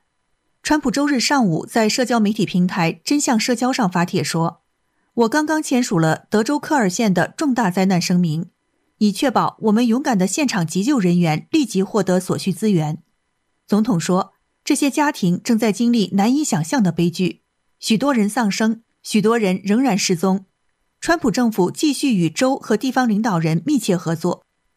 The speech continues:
国土安全部长克里斯蒂诺姆昨天与州长格雷格阿伯特一起前往受灾现场。州长正在努力为这个伟大州的人民提供帮助。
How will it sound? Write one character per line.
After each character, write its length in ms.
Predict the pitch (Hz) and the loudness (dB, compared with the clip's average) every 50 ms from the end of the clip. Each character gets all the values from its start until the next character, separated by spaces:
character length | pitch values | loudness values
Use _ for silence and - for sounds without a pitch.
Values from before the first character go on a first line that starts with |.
| _ _ _ _ | _ _ _ _
国 160 | - - 285 | -2 0 0
土 120 | 285 - 262 | 0 0 -2
安 140 | 214 277 | 0 -2
全 200 | 302 - 262 190 | -2 0 0 0
部 160 | 180 208 202 185 | 2 2 0 0
长 260 | 196 175 - - - | 0 0 -2 -2 -6
克 120 | - - 294 | -4 -2 0
里 100 | 277 240 | 0 0
斯 160 | 220 - 254 | -2 -2 -2
蒂 160 | 294 277 247 | 0 2 2
诺 220 | 214 277 302 254 | 2 2 2 2
姆 240 | 196 170 156 - - - | 2 0 0 -2 -6 -6
昨 180 | - 202 202 | -2 -2 0
天 240 | 202 - 240 233 240 | 0 0 0 2 2
与 140 | 214 175 160 | 2 2 0
州 220 | 160 - 277 277 | 0 -2 -4 -2
长 240 | - 233 175 143 - | 0 0 0 -2 -4
格 160 | - - 208 | 0 0 0
雷 120 | 214 254 247 | 0 0 0
格 140 | - 196 | 0 0
阿 160 | 202 - 262 262 | 0 0 -2 -2
伯 160 | - 170 180 | 0 0 -2
特 320 | 175 - - 254 185 - - | -2 0 0 0 0 -2 -2
一 160 | - 294 294 240 | -2 -2 -2 0
起 180 | - - 170 | 0 -2 -2
前 240 | - - - 202 202 | -2 0 0 0 2
往 160 | 240 233 170 | 2 0 -2
受 160 | - - 247 | -2 -2 -2
灾 160 | 226 247 233 247 | 0 0 0 0
现 240 | - - 247 202 | 0 0 0 0
场。 220 | - - - - _ _ _ _ _ _ _ _ _ _ _ _ | 0 -2 -6 -10 _ _ _ _ _ _ _ _ _ _ _ _
州 140 | - 339 330 | 0 0 2
长 180 | - 277 196 190 | 2 0 0 0
正 140 | - 277 254 | -2 -2 0
在 160 | 285 262 233 | 0 2 2
努 180 | 202 185 160 | 2 2 0
力 180 | 175 240 262 233 | 0 0 0 0
为 180 | - 240 285 269 | 0 0 -2 0
这 100 | 240 269 | 0 2
个 140 | 233 226 190 | 2 2 2
伟 120 | 180 151 | 2 0
大 200 | 180 - 247 247 | 0 0 -2 -2
州 120 | 226 269 254 | -2 -2 0
的 120 | 220 185 | 0 2
人 120 | 156 165 | 2 2
民 300 | 180 202 208 175 175 208 | 2 2 2 2 0 -2
提 160 | - - - 196 | -4 -4 -4 0
供 180 | 208 240 233 | 0 0 0
帮 200 | 233 262 254 262 | 2 0 0 0
助。 260 | 247 240 190 - - | 0 -2 -2 -4 -4